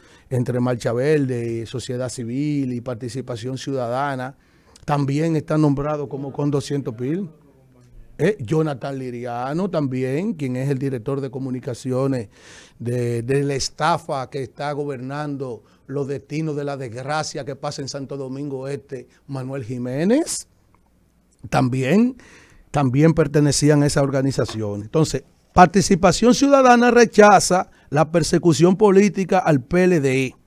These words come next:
rechaza que sea pa-, eh, eh, persecución política y apoya acciones de la Procuraduría. Dice que esa entidad estudiará, estudiará es-,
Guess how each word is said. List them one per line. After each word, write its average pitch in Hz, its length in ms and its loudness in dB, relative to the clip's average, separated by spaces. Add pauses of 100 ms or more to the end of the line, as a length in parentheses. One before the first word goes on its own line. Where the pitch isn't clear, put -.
rechaza 151 600 2
que 131 120 -2
sea 156 340 2
pa-, 139 140 -2
eh, 135 60 -8 (300)
eh, 127 60 -6
persecución 139 640 -4
política 180 460 0
y 214 40 0
apoya 254 380 2
acciones 233 320 2
de 220 40 4
la 208 120 4
Procuraduría. 156 840 0 (840)
Dice 160 280 4
que 240 80 8
esa 233 140 8
entidad 202 680 8 (640)
estudiará, 165 800 4
estudiará 156 920 4 (100)
es-, 151 160 -4